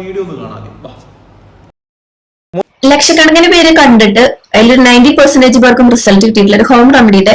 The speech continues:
Speaker 2: ഞാനും യൂസ് ചെയ്തിട്ട് അതിന്റെ before and after ആണ്. കുട്ടികളുടെ നിറത്തിനെ ആരും മോശമായിട്ട് ചിത്രീകരിച്ചതോ അല്ലെങ്കിൽ കുട്ടികളെ നിറം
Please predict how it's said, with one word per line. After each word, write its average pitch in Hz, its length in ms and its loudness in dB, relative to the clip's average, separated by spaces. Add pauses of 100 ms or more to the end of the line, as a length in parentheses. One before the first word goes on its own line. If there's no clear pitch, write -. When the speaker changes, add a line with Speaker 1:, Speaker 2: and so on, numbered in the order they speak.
(140)
Speaker 2:
ഞാനും 226 320 2
യൂസ് 233 180 0
ചെയ്തിട്ട് 214 240 0
അതിന്റെ 208 260 0
before 196 280 -2
and 214 160 2
after 196 260 0
ആണ്. 190 160 0 (260)
കുട്ടികളുടെ 311 500 0
നിറത്തിനെ 254 380 2
ആരും 247 200 2
മോശമായിട്ട് 233 500 0
ചിത്രീകരിച്ചതോ 202 600 0
അല്ലെങ്കിൽ 202 300 0
കുട്ടികളെ 214 360 -2
നിറം 233 180 2